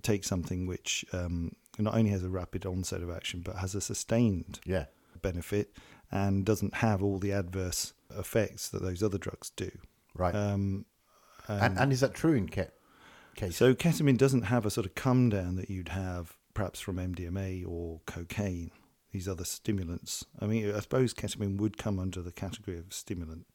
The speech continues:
Speaker 1: even though when people take it, they often feel sedated and they can, you know,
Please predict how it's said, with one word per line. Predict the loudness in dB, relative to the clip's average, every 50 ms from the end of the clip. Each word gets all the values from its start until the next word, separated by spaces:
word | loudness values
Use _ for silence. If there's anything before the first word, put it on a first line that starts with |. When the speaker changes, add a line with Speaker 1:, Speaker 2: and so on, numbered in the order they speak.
| _ -2
Speaker 1:
even | 0 0 2 2 0
though | 0 0 -2 -2 -4 -8 -10 -20 -20 -20 _ _ _ _ _ -6
when | -2 -2 0 0
people | -2 -4 -6 -8 -6
take | -4 -4 -4 -4 -6
it, | -8 -6
they | -6
often | -6 -6 -6 -8 -8
feel | -8 -2 2 2 2 2 2
sedated | -2 -6 -8 -8 -8 -10 -12 -10 -10 -10 -8 -6
and | -6 -6
they | -6 -8
can, | -8 -8 -6 -6 -8 -8 _ _ _ _ _ _ _ _ _ -18 -14 -14 -12 -12 -10 -8
you | -6 -4 -4
know, | -4 -6 -8 -10